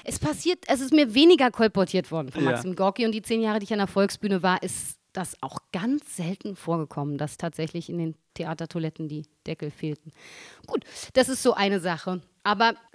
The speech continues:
Speaker 1: grundsätzlich hatte ich ja auch das Gefühl, dass du dich hier eingelebt hast und einigermaßen bemüht bist, deinen, deinen westdeutschen Akzent loszuwerden. Ist ja auch
Speaker 2: Ich
Speaker 1: schon
Speaker 2: hab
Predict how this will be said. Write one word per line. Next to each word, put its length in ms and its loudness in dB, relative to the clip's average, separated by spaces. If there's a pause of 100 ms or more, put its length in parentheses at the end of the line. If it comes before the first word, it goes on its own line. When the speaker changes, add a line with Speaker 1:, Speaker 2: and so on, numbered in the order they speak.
(160)
Speaker 1:
grundsätzlich 560 2
hatte 180 2
ich 80 -10
ja 140 2
auch 140 0
das 200 -8
Gefühl, 280 -6
dass 180 0
du 80 -16
dich 140 -8
hier 120 -4
eingelebt 540 -4
hast 220 -4
und 100 -6
einigermaßen 600 -2
bemüht 400 -4
bist, 220 -6
deinen, 240 -2 (300)
deinen 200 0
westdeutschen 540 0
Akzent 440 0
loszuwerden. 600 2
Ist 120 -8
ja 120 -6
auch 60 -8
Speaker 2:
Ich 60 -10
Speaker 1:
schon 120 -4
Speaker 2:
hab 60 4